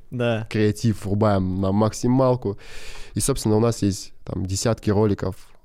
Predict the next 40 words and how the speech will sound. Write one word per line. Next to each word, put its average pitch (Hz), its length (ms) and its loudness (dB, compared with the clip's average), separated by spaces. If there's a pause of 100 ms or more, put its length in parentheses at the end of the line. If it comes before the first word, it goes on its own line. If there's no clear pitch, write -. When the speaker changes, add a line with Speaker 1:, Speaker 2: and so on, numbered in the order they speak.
Speaker 2:
различных, 95 640 -2
которые 90 560 -2 (100)
никто 107 360 0
никогда 95 280 0
не 98 120 2
видел. 104 420 0 (120)
Прям 92 640 -2
для 95 200 2
телеканала 98 680 -2
"Жить" 123 240 0
мы 113 80 2
снимали. 107 640 0 (240)
Серьёзные 101 580 2
такие - 240 -8
произведения, 87 800 0
прям 90 580 -4
документальные. 92 800 0
Speaker 1:
Прикольно. - 720 -14
Speaker 2:
А, 90 180 0
различные 98 680 2
передачи, 107 680 0
YouTube-каналы. 101 920 0
Мы 104 100 2
много 117 280 4
чего 87 160 -6
насним-, - 280 -6
реально 101 320 2
мы 95 100 0
с 92 60 -6
Димоном 107 380 2
наснимали 98 400 0
целую 104 240 0
кучу - 260 -6
коммерции 98 480 -2
различные, 92 400 -4
которые 95 300 -2
все - 180 -2
видели, 101 380 0
и 87 160 -4
рекламы, 101 540 0